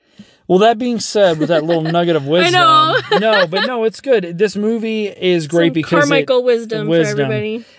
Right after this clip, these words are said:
Speaker 1: It, it's good 'cause it, it stimulates conversation, and anyone that's ever been in the service industry can relate to this,
Speaker 2: Oh,
Speaker 1: and I appreciate
Speaker 2: hundred percent.
Speaker 1: that.
Speaker 2: Yeah.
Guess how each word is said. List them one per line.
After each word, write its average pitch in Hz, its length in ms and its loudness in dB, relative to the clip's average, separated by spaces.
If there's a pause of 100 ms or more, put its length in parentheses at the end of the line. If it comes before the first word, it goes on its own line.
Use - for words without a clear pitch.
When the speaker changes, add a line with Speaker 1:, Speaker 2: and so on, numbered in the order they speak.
(100)
Speaker 1:
It, 185 200 4
it's 196 200 0
good 208 180 2
'cause 185 200 -2
it, 175 240 0
it 170 240 -4
stimulates 180 520 0
conversation, 165 1040 -4
and 151 500 -4
anyone 180 480 0
that's 156 200 -4
ever 147 180 -2
been 143 120 -2
in 135 100 -2
the 123 40 -6
service 127 360 -6
industry 127 640 -6
can 143 160 -4
relate 127 280 -4
to 131 100 -6
this, 123 200 -8
Speaker 2:
Oh, 226 180 0
Speaker 1:
and 226 200 -4
I 131 60 -2
appreciate 131 360 -6
Speaker 2:
hundred - 200 -6
percent. 202 400 -8
Speaker 1:
that. 277 60 -4
Speaker 2:
Yeah. 415 100 4